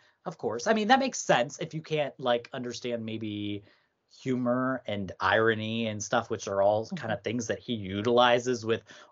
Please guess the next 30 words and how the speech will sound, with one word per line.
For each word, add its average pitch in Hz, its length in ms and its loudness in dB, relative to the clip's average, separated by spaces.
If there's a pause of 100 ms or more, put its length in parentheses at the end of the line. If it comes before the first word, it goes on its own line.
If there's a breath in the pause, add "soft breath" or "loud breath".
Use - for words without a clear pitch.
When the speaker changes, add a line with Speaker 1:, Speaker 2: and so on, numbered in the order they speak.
Speaker 1:
all 104 260 4
of 127 60 -2
his 127 200 -4
songs. 123 640 2 (260 soft breath)
Like, 104 260 0 (180)
you 160 220 2
go 170 180 10
so 165 300 4
extreme 147 680 -4
with 123 260 -2
something 120 520 0
and 113 80 -4
it's 113 160 -8
not 139 220 0
meant 117 140 0
to 117 80 -4
actually 117 320 -6
be 104 240 -10 (100)
taken 95 460 -8
seriously. 90 920 -4 (460 loud breath)
And 190 100 6
also 214 240 8
there 180 200 8
is, 226 260 4
like, 147 320 6 (640)
like, 131 140 -4
Russian 123 340 -2
people 120 220 -10
do 117 180 0
exist, 98 680 -4